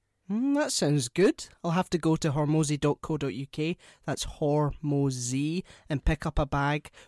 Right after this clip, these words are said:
with five percent off using our Shouting Into the Void discount code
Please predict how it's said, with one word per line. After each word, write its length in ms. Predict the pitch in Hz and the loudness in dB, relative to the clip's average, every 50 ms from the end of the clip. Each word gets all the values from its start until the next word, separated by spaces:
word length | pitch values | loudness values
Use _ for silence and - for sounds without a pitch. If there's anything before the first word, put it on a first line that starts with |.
| - - | -6 -6
with 120 | 131 - | -6 -4
five 420 | - - - - 170 175 165 - - | -6 -6 -2 0 0 0 2 4 4
percent 380 | - - - 156 147 139 - - | 2 2 2 0 0 0 0 -2
off 280 | - 131 131 - - | -2 -2 -2 -2 -2
using 280 | 156 143 127 135 127 123 | -2 -2 0 0 0 -2
our 80 | 123 | -2
Shouting 460 | 123 - - 170 151 139 - 147 139 139 | -2 -2 0 0 0 0 0 -2 -4 -2
Into 180 | 135 - 139 | -4 -4 -6
the 80 | 123 131 | -6 -6
Void 320 | - 131 131 131 131 - | -4 -2 -2 -2 -2 -4
discount 500 | - 117 107 - - - 127 123 120 - | -4 -6 -6 -6 -6 -6 -6 -6 -8 -8
code 300 | - 123 123 127 123 - | -8 -6 -6 -6 -6 -10